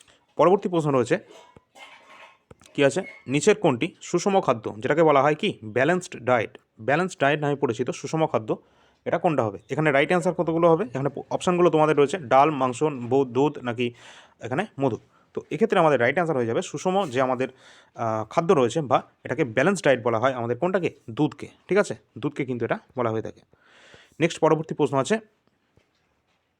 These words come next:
পরবর্তী প্রশ্ন আছে, নিচের কোনটি, নিচের কোনটি বৃদ্ধির জন্য প্রোটিনের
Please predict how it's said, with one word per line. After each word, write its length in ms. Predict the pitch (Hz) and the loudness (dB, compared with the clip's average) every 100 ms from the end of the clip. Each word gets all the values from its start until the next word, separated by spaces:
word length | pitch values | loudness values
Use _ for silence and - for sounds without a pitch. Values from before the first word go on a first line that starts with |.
| _ _ _ _ _ _ _ _ _ | _ _ _ _ _ _ _ _ _
পরবর্তী 320 | 147 165 196 | 4 4 2
প্রশ্ন 200 | 180 151 135 | 2 2 2
আছে, 200 | 117 175 - - | 2 -2 -4 -8
নিচের 340 | 127 165 220 - | -4 2 2 2
কোনটি, 300 | 147 120 143 214 - _ _ - | 0 -2 -4 -8 -18 _ _ -10
নিচের 260 | 139 208 196 | -6 0 0
কোনটি 280 | 160 135 | 0 0
বৃদ্ধির 380 | 156 151 143 208 | -4 -4 -4 -4
জন্য 220 | 160 120 165 - _ _ _ | -4 -4 -4 -8 _ _ _
প্রোটিনের 420 | 160 160 196 202 | 0 2 2 0